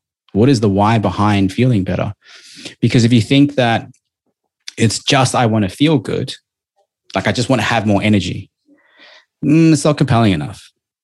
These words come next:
But if you say, "I want more energy to play with my child on the playground," we elicit emotion. It's completely different. And asking those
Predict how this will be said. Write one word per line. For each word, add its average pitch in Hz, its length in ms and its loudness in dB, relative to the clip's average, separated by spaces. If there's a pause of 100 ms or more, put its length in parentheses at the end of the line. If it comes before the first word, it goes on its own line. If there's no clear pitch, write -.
(180)
But 139 140 2
if 135 200 0
you 156 100 4
say, 147 400 2
"I 117 200 0
want 123 400 4
more 123 200 2
energy 120 400 0
to 107 160 0 (180)
play 117 520 0
with 107 320 0
my 95 220 0
child 107 600 0 (160)
on 110 400 4
the 117 80 2
playground," 104 1040 -6 (840)
we 92 100 0
elicit 92 400 -2
emotion. 98 640 0 (760)
It's - 120 -12
completely 101 500 -2
different. 110 400 -6 (800)
And 110 140 2
asking 135 500 0
those 107 280 -2